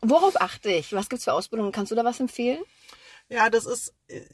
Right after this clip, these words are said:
Speaker 2: insofern ein bisschen schwierig, weil, ähm, es sind ja keine geschützten Berufe sozusagen.
Speaker 1: Mhm.
Speaker 2: Also ich weiß, damals bei uns war es auch so, ähm,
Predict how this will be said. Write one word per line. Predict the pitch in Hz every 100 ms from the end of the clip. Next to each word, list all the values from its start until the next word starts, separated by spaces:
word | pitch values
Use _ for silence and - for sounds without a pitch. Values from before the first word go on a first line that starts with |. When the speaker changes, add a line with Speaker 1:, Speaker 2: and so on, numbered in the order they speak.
| _ _
Speaker 2:
insofern | - 220 254 277 247
ein | 240
bisschen | 233 208 202
schwierig, | 214 226 226 214 185
weil, | 180 180 180 -
ähm, | 185 185 180 175 -
es | 175
sind | 208 214
ja | 196
keine | 196 185 185 175 170
geschützten | 180 - 175 -
Berufe | 165 156 156 -
sozusagen. | - - - 185 180 175
Speaker 1:
Mhm. | 180
Speaker 2:
Also | 170 180
ich | -
weiß, | 190 185
damals | 190 190 190
bei | -
uns | 214 -
war | 185
es | -
auch | 196
so, | - 202 214 226 - - - _ -
ähm, | 185 180 180 185 180 185